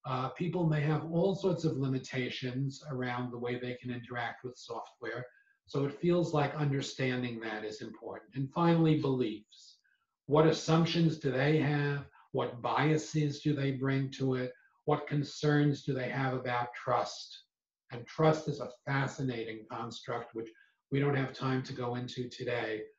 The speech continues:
but there's an awful lot of dimensions of what it means to be tr-, to,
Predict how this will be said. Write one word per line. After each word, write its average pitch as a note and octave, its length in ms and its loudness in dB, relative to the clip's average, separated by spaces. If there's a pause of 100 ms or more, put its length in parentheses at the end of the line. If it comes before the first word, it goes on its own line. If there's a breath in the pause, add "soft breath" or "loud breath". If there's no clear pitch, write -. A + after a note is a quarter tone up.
(280 soft breath)
but - 160 -2
there's C3 240 2
an B2+ 100 -4
awful C#3 500 0
lot B2 240 0
of - 120 -6
dimensions A#2+ 760 -8
of B2+ 120 -8
what A#2 160 -6
it A2+ 120 -12
means A2+ 280 -10
to - 120 -20
be A2+ 140 -8
tr-, A#2+ 380 -14 (200)
to, B2+ 140 -10